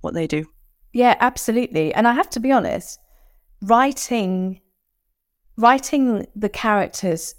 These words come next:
Speaker 2: who are the most sinister, in a way, can be so much fun. Like, not,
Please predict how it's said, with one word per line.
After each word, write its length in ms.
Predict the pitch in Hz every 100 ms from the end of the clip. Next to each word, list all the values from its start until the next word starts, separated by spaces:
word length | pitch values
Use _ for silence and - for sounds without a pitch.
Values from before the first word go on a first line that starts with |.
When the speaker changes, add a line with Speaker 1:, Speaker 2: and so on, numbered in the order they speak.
| - 175
Speaker 2:
who 260 | 180 165 - -
are 520 | 175 160 160 156 160 _ _ _ _ _
the 80 | 185
most 400 | 180 175 175 -
sinister, 920 | - - 196 180 - - 107 101 196 _ _ _ _ _ _ _ _ _ _ _
in 120 | 208 220
a 80 |
way, 460 | 214 240 277 220 156
can 320 | - 190 180
be 680 | 180 175 175 165 156 147 - _ _ _ -
so 340 | - - 214
much 260 | 208 - - -
fun. 360 | 180 208 277 - _ _ _ _ -
Like, 240 | 233 214
not, 480 | 247 254 285 - -